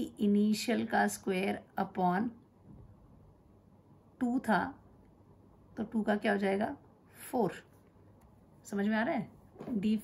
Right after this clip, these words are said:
फाई जो है, डी फाइन-, final था, that was D initial का आधा, इसीलिए D, D final का square होने से D initial का square by four, ये फ़ोर भी ऊपर चला जाएगा। So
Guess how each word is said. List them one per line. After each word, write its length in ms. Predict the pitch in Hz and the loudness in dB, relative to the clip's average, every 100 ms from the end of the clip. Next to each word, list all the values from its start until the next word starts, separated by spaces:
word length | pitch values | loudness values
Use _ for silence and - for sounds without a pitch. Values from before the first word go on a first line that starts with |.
| - - | -4 0
फाई 320 | 202 214 240 | 2 2 2
जो 140 | 226 | 2
है, 200 | 202 190 196 | 2 0 0
डी 180 | 202 220 | 0 0
फाइन-, 380 | 214 196 185 202 - - - - | 0 0 0 -4 -8 -20 -6 0
final 340 | 185 190 214 220 | 2 2 0 2
था, 120 | 196 208 | 2 2
that 200 | 196 190 | 0 -2
was 180 | 214 226 - - 196 | -4 -2 -4 -6 -2
D 100 | 208 220 214 | 0 2 2
initial 440 | 202 202 226 214 | 2 2 -2 -2
का 100 | 208 202 - | 0 -2 2
आधा, 340 | 220 233 180 - - - - - - - | 4 4 2 -4 -12 -20 -20 -20 -20 -10
इसीलिए 380 | - 208 208 214 - - | -4 0 2 0 -4 -2
D, 160 | 208 202 - 196 | 0 0 -2 -2
D 200 | 214 220 | 0 0
final 320 | 214 202 214 | 2 4 4
का 120 | 226 | 2
square 420 | 220 - 233 240 | 0 2 4 4
होने 200 | 240 226 | 4 2
से 160 | 226 240 | 0 -2
D 380 | 214 196 214 220 - - - - - | -2 0 0 0 -6 -18 -20 -4 4
initial 440 | 226 247 233 240 | 6 6 4 0
का 100 | 240 | 0
square 380 | 240 - 214 214 | -2 0 2 2
by 120 | 208 233 - - - - - | 2 0 -4 -12 -20 -20 -10
four, 200 | - 240 165 - - - | -2 0 0 -6 -20 -6
ये 140 | 240 240 | -2 -2
फ़ोर 240 | 233 208 | 0 0
भी 120 | 202 214 | 0 -2
ऊपर 220 | - 202 | -2 -4
चला 280 | 214 190 190 | -4 -2 -2
जाएगा। 400 | 190 190 196 202 - - - - - | -2 -2 -4 -6 -10 -20 -20 -20 -14
So 440 | - 220 202 196 | -6 0 0 0